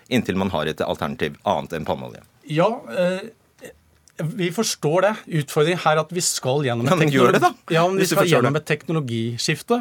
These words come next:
Speaker 2: for, eh, den fossile forbrenningsmotoren skal ut av,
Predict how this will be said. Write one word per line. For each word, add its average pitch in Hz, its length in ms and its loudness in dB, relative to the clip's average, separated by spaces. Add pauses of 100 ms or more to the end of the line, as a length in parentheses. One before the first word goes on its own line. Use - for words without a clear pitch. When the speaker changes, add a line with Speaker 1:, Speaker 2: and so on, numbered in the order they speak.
Speaker 2:
for, 165 300 0
eh, 175 580 2 (200)
den 165 80 -2
fossile 151 460 -4
forbrenningsmotoren 127 680 -4
skal 214 380 -2
ut 180 380 -4 (320)
av, 143 320 2